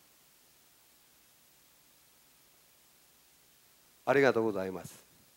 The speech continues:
えー、ちょっとじゃあ時間いただいて。<laughs> あの、今、非常にこう、野菜が高いということで、えー、大根も一本も三百円から四百円する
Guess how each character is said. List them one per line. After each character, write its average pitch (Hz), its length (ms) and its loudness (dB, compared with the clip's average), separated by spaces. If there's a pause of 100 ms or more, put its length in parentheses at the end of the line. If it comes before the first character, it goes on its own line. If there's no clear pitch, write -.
(640)
え 104 480 -6
ー、 - 240 -20
ち 131 60 -10
ょ - 20 -8
っ - 80 -12
と 113 140 -6
じ 104 100 -2
ゃ 95 40 -2
あ 95 60 -6
時 95 140 -16
間 107 180 -4
い 107 60 -4
た 110 100 -4
だ 104 140 -2
い 104 60 -8
て。 104 300 -10
<laughs> - 60 8 (1300)
あ 123 60 0
の、 123 220 2
今、 117 720 4
非 127 120 -10
常 139 260 4
に 139 200 2
こ 127 260 -2
う、 120 60 2
野 117 140 2
菜 151 280 0
が 147 300 0 (560)
高 127 300 -4
い 135 80 -2
と 127 100 -4
い 117 80 0
う 107 80 -2
こ 104 140 -6
と 107 160 -2
で、 101 360 -2 (460)
え 104 300 -6
ー、 - 20 -20
大 120 260 0
根 131 220 -4
も 127 320 2 (460)
一 123 120 -4
本 110 300 -2
も 104 80 -2
三 127 240 -6
百 139 240 -2
円 117 80 -4
か 107 100 -4
ら 107 60 -2
四 131 180 0
百 151 160 -4
円 143 80 -2
す 113 120 -8
る 101 240 -4